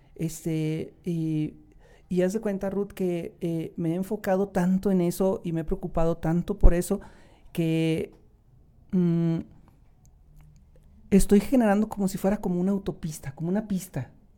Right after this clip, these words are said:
¿sí? Una pista donde tú ves la construcción, cómo está pintada, las luces, y entonces dices, "Vengan, voy a dar las herramientas para que ustedes se suban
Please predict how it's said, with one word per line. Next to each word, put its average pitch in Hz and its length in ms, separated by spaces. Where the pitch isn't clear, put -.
¿sí? 226 260
Una 180 180
pista 196 280
donde 185 220
tú 180 160
ves 190 340
la 170 200
construcción, 156 880
cómo 165 180
está 160 220
pintada, 156 640
las 147 200
luces, 156 580
y 160 80
entonces 180 380
dices, 180 360
"Vengan, 220 380
voy 170 240
a 208 60
dar 190 160
las 202 180
herramientas 175 720
para 151 240
que 160 100
ustedes 196 440
se 175 100
suban 160 440